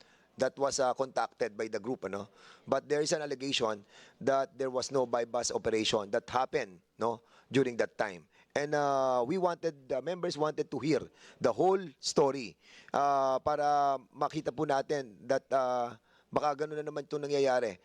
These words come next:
Kaya we recommended a while ago, there is a motion to, um, uh, continue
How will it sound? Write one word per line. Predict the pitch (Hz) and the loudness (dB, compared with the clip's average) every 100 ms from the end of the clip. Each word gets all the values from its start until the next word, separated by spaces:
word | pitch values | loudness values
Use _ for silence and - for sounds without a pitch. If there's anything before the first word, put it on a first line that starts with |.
| - | -6
Kaya | - 147 151 147 139 - | 0 2 4 2 -2 -6
we | 135 202 220 202 - _ - - 151 | -6 0 2 0 -2 _ -20 -2 0
recommended | 160 180 196 190 139 139 131 | 2 0 0 2 2 2 2
a | 139 | 2
while | 156 | 2
ago, | 170 135 131 139 - | 2 0 -2 -4 -8
there | 120 | -6
is | 120 | -2
a | 131 | 0
motion | 156 151 131 117 123 _ - - _ - | 2 2 2 0 -10 _ -20 -20 _ 0
to, | 151 156 | 4 4
um, | 151 147 147 139 135 131 127 113 _ _ _ _ - | 4 2 2 2 0 -2 -8 -20 _ _ _ _ -2
uh, | 135 131 127 123 120 - - - _ _ | 0 2 2 0 -2 -8 -20 -20 _ _
continue | - 160 156 185 123 | -2 -2 0 -4 -4